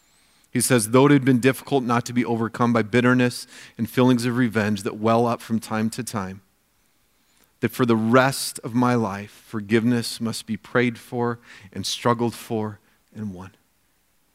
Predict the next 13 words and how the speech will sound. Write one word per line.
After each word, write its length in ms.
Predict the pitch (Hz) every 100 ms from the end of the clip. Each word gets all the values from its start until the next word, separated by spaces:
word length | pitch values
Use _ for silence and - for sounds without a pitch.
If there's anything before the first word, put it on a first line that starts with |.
| _ _ _ _ _ _ _ _
And 120 | 123
in 80 | 123
our 120 | 117
relationships, 840 | 113 110 117 110 120 - 120 - -
that's 260 | 107 -
the 80 | 123
exact 440 | 110 95 101 104 -
same 260 | 107 101
thing. 320 | - 98 101 - _ _ _ _ _ _ _ _ _ _
Rebuke, 580 | 113 107 104 117 117 -
repent, 540 | 120 113 110 98 98 -
forgive, 420 | 104 90 98 90
repeat. 360 | 95 - 92